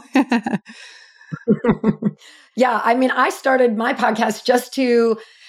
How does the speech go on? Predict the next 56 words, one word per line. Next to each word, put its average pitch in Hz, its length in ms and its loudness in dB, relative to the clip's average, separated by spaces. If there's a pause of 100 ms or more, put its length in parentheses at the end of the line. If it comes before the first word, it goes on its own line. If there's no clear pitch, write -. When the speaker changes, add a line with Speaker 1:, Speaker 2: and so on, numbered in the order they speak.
Speaker 2:
have 233 160 0
a 269 60 2
platform 190 800 -2
and 214 320 2
to 214 420 2
share 254 320 2
my 240 180 0
own 269 140 2
story 196 540 2
without 294 420 0
even 311 240 4
really 302 300 2
the 240 140 2
plan, 208 600 -2 (100)
so - 220 0
to 180 80 2
speak, - 440 -2
to 202 80 -2
be 214 140 2
like, - 260 0 (280)
"Oh, 233 140 4
I'm 202 160 2
gonna 202 240 4
Speaker 1:
Mm-hmm. 220 80 4
Speaker 2:
do 208 320 2
X, - 180 -10
Y, 196 140 2
and 202 120 0
Z 220 140 -2
with 208 200 0
it." 160 180 -2 (260)
It 240 160 0
was, 247 380 2 (180)
I 220 80 0
didn't 277 240 2
wanna 226 180 2
sit - 220 -2
and 190 100 2
write. 170 300 -2
I 220 80 0
mean, 220 160 4
I'm, 214 320 0
I 269 140 2
write 226 340 0
for 196 160 -2
this, 170 340 -2
but 190 280 0 (320)
it 254 180 0
was 262 160 2
a 247 80 2
way, 233 380 2
f-, 226 80 -4 (260)
you 220 80 0
know, 208 140 4
talking 233 480 -2
is, 185 200 -2